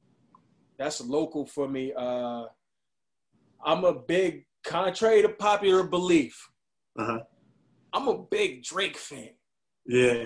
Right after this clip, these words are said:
Speaker 2: yeah.
Speaker 1: I like Drake, you know what I'm saying? Because he could do a little bit of everything, you know what I'm saying?
Speaker 2: Facts.
Speaker 1: As far as the arts, like,
Speaker 2: Facts.
Speaker 1: sing, rap, act, uh, produce. Like, I could, I'm a fan of art, so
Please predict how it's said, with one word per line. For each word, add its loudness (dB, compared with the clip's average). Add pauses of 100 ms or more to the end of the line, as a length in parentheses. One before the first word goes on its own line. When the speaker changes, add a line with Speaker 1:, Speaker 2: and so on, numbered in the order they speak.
Speaker 2:
yeah. 0 (440)
Speaker 1:
I 0
like 0
Drake, -4 (160)
you -8
know -4
what -2
I'm -6
saying? -4
Because 0
he -8
could -6
do 0 (300)
a -4
little 4
bit 2
of 8
everything, 2
you -8
know -4
what -6
I'm -6
saying? -2
Speaker 2:
Facts. -18
Speaker 1:
As -10
far 6
as -2
the -4
arts, 0
like, -6 (640)
Speaker 2:
Facts. 4
Speaker 1:
sing, -14
rap, 2 (320)
act, -4 (400)
uh, -20
produce. 0
Like, -4
I 0
could, -6
I'm -6
a -2
fan -4
of -8
art, -4
so -12